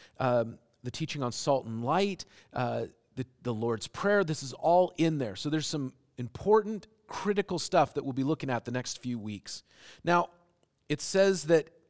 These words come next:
verse one, "When Jesus saw the crowds, he went up to the mountainside and he sat down, and his disciples came to him and he began to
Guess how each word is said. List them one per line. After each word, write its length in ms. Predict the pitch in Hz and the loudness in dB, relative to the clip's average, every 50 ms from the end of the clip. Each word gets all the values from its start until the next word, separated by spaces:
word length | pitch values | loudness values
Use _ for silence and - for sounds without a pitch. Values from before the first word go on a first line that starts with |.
| _ _ _ _ _ _ _ _ _ _ _ - | _ _ _ _ _ _ _ _ _ _ _ -6
verse 320 | 127 143 180 208 196 - | 0 2 2 2 2 0
one, 380 | - 156 156 156 147 151 160 156 | -2 -2 0 2 2 2 2 2
"When 160 | 151 151 147 | 0 0 0
Jesus 460 | 135 117 131 156 185 214 202 247 220 | -2 -4 -4 -2 -2 -2 0 -2 -2
saw 340 | - - - 190 175 185 190 | -2 0 2 4 4 4 4
the 100 | 185 202 | 4 2
crowds, 520 | - - - 156 143 147 147 156 156 147 - | -2 0 4 6 6 8 6 6 4 0 -2
he 80 | 151 | -4
went 160 | 135 147 156 | -2 0 0
up 100 | 185 185 | 0 0
to 80 | - - | -2 -4
the 80 | 165 156 | -6 -4
mountainside 840 | 143 139 143 160 165 160 - 170 - - 175 156 156 160 156 151 | -2 0 2 2 2 0 -2 -4 -4 0 0 2 2 2 2 0
and 100 | 156 139 | -2 -6
he 60 | 123 | -8
sat 400 | 110 - - 160 170 175 160 139 | -8 -2 2 4 4 4 4 2
down, 360 | 139 139 135 135 135 139 135 - - - - - - | -2 -2 0 0 -2 -2 -4 -6 -10 -20 -16 -8 -4
and 100 | 143 147 | -2 -2
his 100 | 131 117 | -2 -2
disciples 480 | 131 135 - 180 170 156 - 147 - | -4 -2 2 2 2 2 2 -2 -6
came 340 | - - - 190 190 202 202 | -6 -4 -2 0 0 2 2
to 60 | 180 160 | 0 0
him 220 | 127 143 135 135 | 0 0 -2 -2
and 100 | 139 131 | -2 -4
he 100 | 131 139 | -4 -4
began 320 | 131 131 131 139 139 139 | -2 -2 0 0 0 0
to 100 | 120 123 | -2 -6